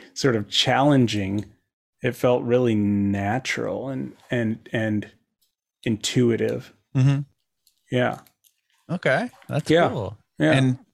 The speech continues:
Speaker 2: and currently, I mean, the record's out. Are you playing live at all, or?
Speaker 1: Uh, we, we toyed, toyed with it. There was, like, a window of, of hope of the <laughs> lockdown, like, I don't know, two months ago.
Speaker 2: <laughs> Right.
Speaker 1: Um, I mean, we played at,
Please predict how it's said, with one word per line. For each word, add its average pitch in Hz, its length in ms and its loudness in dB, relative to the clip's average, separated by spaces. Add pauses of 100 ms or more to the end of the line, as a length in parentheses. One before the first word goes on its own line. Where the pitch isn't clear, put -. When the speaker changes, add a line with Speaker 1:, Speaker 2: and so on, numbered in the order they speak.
(160)
Speaker 2:
and 131 260 0
currently, 165 760 2
I 135 100 4
mean, 131 160 2
the 120 80 2
record's 131 360 2
out. 117 400 2 (460)
Are 110 80 0
you 139 120 2
playing 135 380 4
live 127 260 2
at 165 100 2
all, 165 440 4
or? 101 360 2 (640)
Speaker 1:
Uh, 151 320 6
we, 165 560 4 (200)
we 139 200 4
toyed, 151 760 2
toyed 156 260 4
with 170 120 6
it. 175 120 4
There 151 100 4
was, 135 120 2
like, 147 160 2
a 139 80 4
window 151 680 6
of, 117 400 2 (160)
of 117 320 2
hope 147 420 0 (460)
of 123 180 -2
the 135 60 2
<laughs> - 20 0
lockdown, 135 640 2
like, 131 180 2
I 143 100 4
don't 120 100 4
know, 113 140 2
two 139 260 4
months 131 280 4
ago. 127 440 4
Speaker 2:
<laughs> - 40 -20 (160)
Right. 135 600 -2 (180)
Speaker 1:
Um, 123 300 2
I 113 100 0
mean, 123 140 4
we 127 100 6
played 120 320 2
at, 120 180 -2